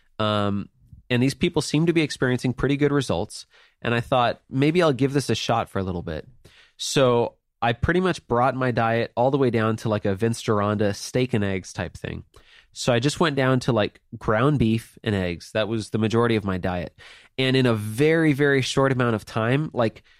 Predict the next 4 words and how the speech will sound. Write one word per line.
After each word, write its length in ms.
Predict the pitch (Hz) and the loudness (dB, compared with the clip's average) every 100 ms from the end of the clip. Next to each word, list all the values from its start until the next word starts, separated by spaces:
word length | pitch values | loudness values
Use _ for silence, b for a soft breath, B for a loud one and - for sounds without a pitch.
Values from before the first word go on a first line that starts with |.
| b _ _ _ _ _ 139 117 | b _ _ _ _ _ -12 0
basically 460 | 139 147 143 143 | 0 2 2 2
body 300 | 110 117 127 | 2 2 0
composition 580 | 123 120 117 110 113 107 | 0 -2 0 -2 -2 -4
flipped. 460 | 95 - 110 - | -8 -4 -4 -4